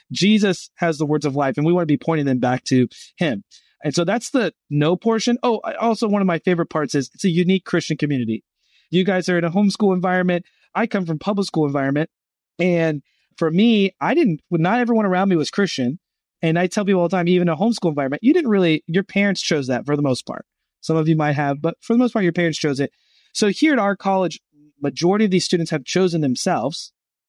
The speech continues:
to want to know Jesus. And so it's really different when you have hundreds of teenagers who are going, "I'm here because I want to know God more." It's a different environment. It's a different community, which is really, really cool. That's something that our students talk a lot about.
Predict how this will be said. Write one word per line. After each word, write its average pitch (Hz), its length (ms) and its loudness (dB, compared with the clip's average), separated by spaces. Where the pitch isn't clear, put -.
to 294 140 4
want 226 180 2
to 214 40 2
know 220 160 2
Jesus. 196 460 2
And 180 140 0
so 214 120 0
it's 196 140 -2
really 226 320 4
different 214 260 0
when 180 80 4
you 175 60 4
have 151 80 -4
hundreds 208 340 0
of 175 80 2
teenagers 196 500 2
who 208 160 4
are 170 100 2
going, 165 320 0
"I'm 269 140 0
here 285 180 4
because 226 300 2
I 175 60 0
want 165 320 0
to 185 100 2
know 139 200 2
God 135 260 0
more." 139 160 0
It's 135 120 -4
a 143 40 -6
different 190 360 0
environment. 139 540 0
It's 147 120 -2
a 156 60 2
different 180 460 0
community, 139 800 0
which 147 140 0
is 143 120 0
really, 156 320 2
really 139 300 2
cool. 127 240 2
That's 156 180 -2
something 156 240 0
that 135 140 0
our 135 160 -2
students 139 240 -4
talk 127 220 -4
a 120 40 -2
lot 120 140 0
about. 117 200 -4